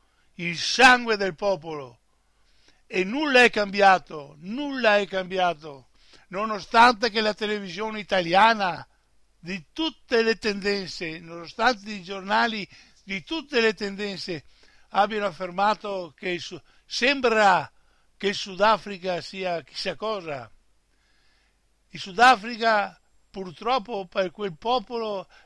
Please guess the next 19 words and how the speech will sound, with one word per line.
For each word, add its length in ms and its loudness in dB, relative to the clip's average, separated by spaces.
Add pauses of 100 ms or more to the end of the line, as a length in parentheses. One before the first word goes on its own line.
è 120 -4
un 140 -4
popolo 480 -2
affamato 960 0 (340)
e 180 0
ha 160 8
degli 300 0
affamatori 880 -4
che 180 -8
sono 540 -10
questa 420 -6
classe 540 2
dirigente 840 -10 (840)
che, 400 -2 (420)
eh, 480 -8 (100)
si 240 -8
è 20 -6
nascosta 960 -8 (1160)
dietro 720 -4